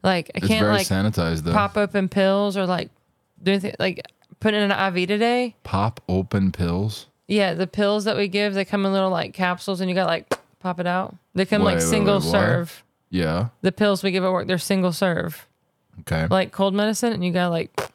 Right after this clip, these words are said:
Speaker 1: pop it out.
Speaker 2: Oh, I thought you were, like, popping them, like, breaking them. I was like, "Why the fuck are you breaking pills?"
Speaker 1: Sometimes. Sometimes we do
Speaker 2: Why?
Speaker 1: that.
Speaker 2: To put in a drink?
Speaker 1: Yes. Or to put down a tube.
Speaker 2: Really?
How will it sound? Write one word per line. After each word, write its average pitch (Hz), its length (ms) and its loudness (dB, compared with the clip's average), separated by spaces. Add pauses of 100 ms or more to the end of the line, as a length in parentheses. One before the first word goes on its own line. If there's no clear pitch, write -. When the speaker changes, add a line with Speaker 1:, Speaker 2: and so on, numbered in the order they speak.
(360)
Speaker 1:
pop 196 120 0
it 120 40 2
out. 113 360 4
Speaker 2:
Oh, 90 360 0
I 98 100 0
thought 117 200 2
you 120 100 4
were, 101 100 2
like, 82 220 -4
popping 101 380 0
them, 82 200 0
like, 80 180 -4 (360)
breaking 92 440 -2
them. 58 240 -10 (120)
I - 40 -6
was 87 80 -2
like, 92 100 0
"Why 101 160 2
the 110 100 2
fuck 101 240 -4
are 107 40 0
you 95 120 0
breaking 85 460 -2
pills?" 82 440 -6 (200)
Speaker 1:
Sometimes. 180 840 -4 (120)
Sometimes 208 420 0
we 185 80 4
do 165 100 4
Speaker 2:
Why? 170 80 4
Speaker 1:
that. 165 220 0 (320)
Speaker 2:
To - 120 -20
put 101 120 0
in 92 120 2
a 87 60 0
drink? 104 400 0 (480)
Speaker 1:
Yes. 208 480 0 (760)
Or 202 120 4
to 190 80 0
put 208 180 0
down 202 180 0
a 185 60 -2
tube. 226 400 0 (920)
Speaker 2:
Really? 95 340 0